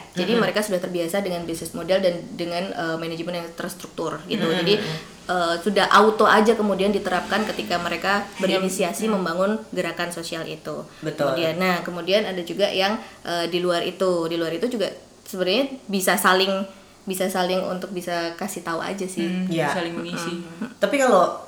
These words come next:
Speaker 2: dari Anin
Speaker 3: Hmm.
Speaker 2: lihat dari sebelum kita bahas lebih dalam nanti gitu,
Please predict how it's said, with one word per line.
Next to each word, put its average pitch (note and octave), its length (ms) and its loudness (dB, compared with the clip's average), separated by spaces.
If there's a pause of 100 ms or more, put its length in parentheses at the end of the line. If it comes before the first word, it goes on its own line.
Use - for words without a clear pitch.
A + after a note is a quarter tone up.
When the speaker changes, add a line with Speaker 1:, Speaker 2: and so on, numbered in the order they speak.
Speaker 2:
dari E3+ 240 2
Anin E3+ 480 0
Speaker 3:
Hmm. D3+ 80 -6
Speaker 2:
lihat D#3+ 400 0 (140)
dari D#3+ 640 2
sebelum D#3+ 400 2
kita D#3+ 240 0
bahas C#3+ 480 -4
lebih D3 320 -2
dalam D3 240 2
nanti E3 400 -2
gitu, C3 240 -8